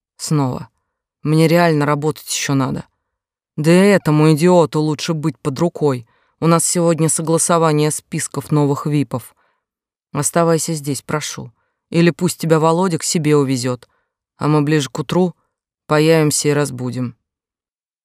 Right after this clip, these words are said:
Я неуверенно кивнула, так и не определившись, какой вариант выбрала. Наверное, в любом случае тот, где я вновь улетаю от реальной жизни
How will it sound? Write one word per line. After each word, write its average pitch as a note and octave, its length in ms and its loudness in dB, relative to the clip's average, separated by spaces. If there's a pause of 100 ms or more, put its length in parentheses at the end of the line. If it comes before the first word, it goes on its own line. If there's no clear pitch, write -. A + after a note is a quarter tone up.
(420)
Я D#3+ 180 2
неуверенно D3+ 640 2
кивнула, G#3+ 640 0 (480)
так A3+ 320 -2
и G#3 80 0
не F3+ 160 2
определившись, D#3+ 1040 -4 (220)
какой E3+ 440 -2
вариант C3 520 -4
выбрала. C#3 500 -8 (520)
Наверное, E3+ 760 2
в C#3 40 -4
любом D3 340 -2
случае C#3+ 460 -6
тот, - 480 -4 (180)
где D3 280 0
я D#3+ 120 4
вновь D3 420 -2
улетаю C#3 560 -4
от - 180 -8
реальной C3+ 420 2
жизни G3 540 0